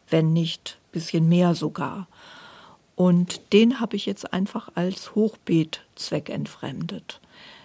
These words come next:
Ich habe mir jetzt auch noch nicht mal die Mühe gemacht, den irgendwie auszukleiden mit Teichfolie, sondern habe mir gesagt, also ein, zwei Jahre tut der das mit Sicherheit noch,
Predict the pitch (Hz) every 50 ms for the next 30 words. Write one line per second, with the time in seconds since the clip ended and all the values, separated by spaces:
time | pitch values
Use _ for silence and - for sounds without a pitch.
0 | - _ _ _ _ - - 175 - - 220 196 - 208 190 175 170 - - 185
1 | 165 196 180 165 202 214 202 - 196 175 160 196 175 180 196 202 196 180 185 175
2 | 175 185 185 - - - 170 170 165 - - 185 180 165 - - - - - 196
3 | 247 269 - - - 240 - - 240 226 214 214 208 - 196 190 196 190 - -
4 | 208 185 196 214 - - - - 214 208 208 208 220 208 202 190 214 214 _ -
5 | - - - - - - - - _ _ _ _ - - 180 180 180 180 175 170
6 | 175 175 175 190 - 196 - - 196 180 170 180 165 220 180 170 170 165 - -
7 | 170 170 190 170 - - - 185 185 190 - - - 165 165 170 175 175 175 185
8 | 170 - - - 208 202 - - 165 165 170 165 165 - - 165 160 - - 214
9 | - 220 208 196 240 214 - - 202 214 220 220 - -